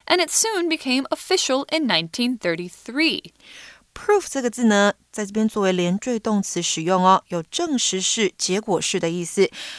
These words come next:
Speaker 2: 常见的用法是prove to be，后面加上形容词，表示某事物证实为点点点的。所以课文最后说，Beck的地图证实非常受欢迎，很快的在一九三三年正式被使用。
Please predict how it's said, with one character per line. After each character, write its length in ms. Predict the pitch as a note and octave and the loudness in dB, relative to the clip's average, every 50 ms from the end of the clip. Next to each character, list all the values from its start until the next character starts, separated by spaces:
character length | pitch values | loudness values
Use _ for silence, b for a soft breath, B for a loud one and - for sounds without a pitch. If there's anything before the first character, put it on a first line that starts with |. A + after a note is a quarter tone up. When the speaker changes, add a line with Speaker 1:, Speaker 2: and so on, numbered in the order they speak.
| B B | B B
Speaker 2:
常 180 | B - C#4 F4 | B 0 0 2
见 80 | G4 G#4 | 2 0
的 60 | F#4+ | 0
用 180 | F4+ F4+ E4+ D4+ | 2 0 0 0
法 200 | - G#3+ F3+ - | 2 0 0 2
是 160 | - - G3+ | 0 -2 -4
prove 440 | - - - - - C#4+ D#4 D#4+ - - | -4 -8 -10 -6 -4 -2 -4 -4 -4 -6
to 140 | - D#4 C#4+ | -4 -4 -4
be， 380 | B3+ G#3+ - C#4+ F4 G4 C4+ - F3+ | -4 0 2 2 2 2 0 -4 -4
后 80 | G#3+ A3+ | 0 2
面 140 | G#3+ G3 F#3+ | 2 2 2
加 120 | - F#3+ | 2 0
上 180 | F#3+ - G3 F#3 | 0 2 0 0
形 200 | - - F3 E3+ | 0 0 2 2
容 160 | E3+ E3+ F3 | 2 2 0
词， 380 | - - - - F3+ F#3 F3+ - | 0 0 2 4 4 4 4 2
表 160 | - F3+ E3+ | 0 -2 -2
示 160 | E3 - - G#3+ | 0 0 2 4
某 300 | G3+ F#3+ F#3 F3+ E3 - | 4 6 6 6 4 2
事 220 | - - - B3+ | 0 -4 -2 0
物 160 | A#3 A3+ A3+ G#3 | 0 0 0 0
证 300 | - - F4+ F4+ C#4 A3+ | 0 2 2 4 4 4
实 260 | - - - F3 F3+ | 4 4 2 2 2
为 300 | F3 F#3 F#3 G3+ - - _ | 4 4 4 4 2 -2 _
点 180 | - F3 E3 E3+ | -2 0 0 0
点 220 | - F3+ F3 E3+ | 2 2 2 2
点 180 | F3 - E3+ D#3 - - | 2 0 -2 -2 0 4
的。 220 | F#3+ G3+ G#3+ - _ B B B B B B B | 6 6 4 4 _ B B B B B B B
所 100 | B - | B -2
以 40 | F#4 | -2
课 260 | - - - A4+ A4 | -2 0 2 4 4
文 160 | F#4+ E4 D4+ D4+ | 4 4 2 2
最 100 | - D#4+ | 0 0
后 160 | D#4 D4 C#4 | 2 2 0
说， 260 | A#3+ - C#4 C4+ C4+ - | 2 2 4 4 4 2
Beck 220 | - E4+ G4 G#4 - - | 2 0 0 0 -2 -4
的 100 | - C#4+ | -4 -2
地 160 | B3 D4 C#4+ | 0 0 0
图 200 | B3 - A3+ A3+ | 0 0 -2 -2
证 200 | A3 - C4 A#3+ | 0 2 2 2
实 140 | A#3 - G#3+ | 2 2 -2
非 160 | G3 - - | -2 0 2
常 140 | C#4+ B3+ B3 | 2 4 4
受 180 | A#3+ - C4 A3 | 2 2 2 2
欢 220 | - B3 A#3+ B3 | 2 2 4 4
迎， 180 | A3+ G#3 G#3 G#3+ B B B B B | 4 4 4 2 B B B B B
很 160 | - A3 G#3+ | 2 2 2
快 340 | G#3+ - - G#4 G#4+ F#4+ C#4+ | 0 0 0 0 0 2 4
的 140 | A3+ G3 | 4 4
在 240 | F3+ - A#3+ A3 - - | 4 4 4 2 2 0
一 140 | C4 C#4+ | -4 -6
九 220 | D4+ - G3+ E3+ D3+ | -4 -2 0 0 0
三 200 | - - G#3 G#3 | 0 0 0 0
三 220 | G3+ - G#3 G3+ | 2 2 2 4
年 160 | F#3+ F3+ F3 | 4 4 2
正 240 | F3+ - - G#3+ F#3+ | 2 2 2 2 4
式 160 | - - F#3+ | 2 2 0
被 160 | F3 F3+ E3 D#3 | 0 -2 -2 0
使 220 | - - - C#3+ | 0 0 -2 0
用。 240 | D3+ F3+ F#3 E3 | 2 2 2 2